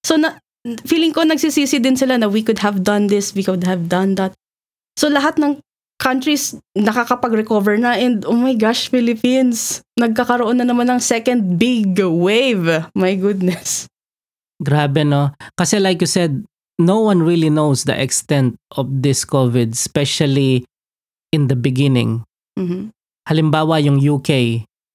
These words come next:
Speaker 2: U K at the moment, thank God na bumubuti na. I think nagkakaroon na kami ng zero cases a day, you know, or like one or two na lang.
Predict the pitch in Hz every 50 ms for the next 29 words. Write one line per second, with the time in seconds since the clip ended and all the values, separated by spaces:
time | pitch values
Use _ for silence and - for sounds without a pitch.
0 | _ - 175 165 175 170 180 - 170 165 160 156 156 143 - - - - 147 139
1 | 135 151 143 143 143 143 143 143 143 143 143 139 135 - _ - 147 139 135 131
2 | 123 139 131 127 123 120 117 123 131 131 123 123 120 120 120 135 131 127 131 139
3 | 139 127 123 123 131 127 139 131 131 135 135 123 120 123 123 127 - 147 139 131
4 | 123 117 135 123 117 135 123 131 131 131 127 113 123 127 123 123 123 120 120 123
5 | - - 139 131 131 131 123 123 120 117 117 117 117 117 _ _ - 139 131 131
6 | 120 - - 135 120 - - 120 120 131 127 127 135 139 135 139 _ _ _ _
7 | - 135 135 135 - - 131 131 127 127 131 135 127 123 123 123 - 127 127 131
8 | 131 135 131 131 123 117 - - 135 135 131 135 127 127 127 131 147 151 143